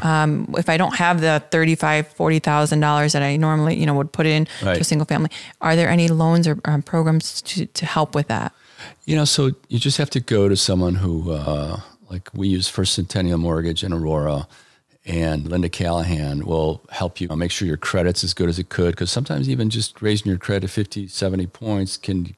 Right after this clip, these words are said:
Speaker 2: bring your interest rate down a half point, which over
Speaker 1: Time makes a difference.
Speaker 2: Exactly.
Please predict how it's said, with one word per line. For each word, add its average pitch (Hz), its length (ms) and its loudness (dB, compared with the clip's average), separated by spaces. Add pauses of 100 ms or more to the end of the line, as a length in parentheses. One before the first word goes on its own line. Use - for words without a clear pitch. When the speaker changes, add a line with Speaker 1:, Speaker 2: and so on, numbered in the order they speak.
(300)
Speaker 2:
bring 98 140 -4
your 92 120 -2
interest 104 340 -4
rate 85 140 -4
down 73 260 -4
a 76 40 -4
half 87 320 -4
point, 101 240 -8
which 82 160 -12
over 87 460 -8 (320)
Speaker 1:
Time 151 380 4
makes 143 240 2
a - 20 0
difference. 131 500 0
Speaker 2:
Exactly. 117 520 2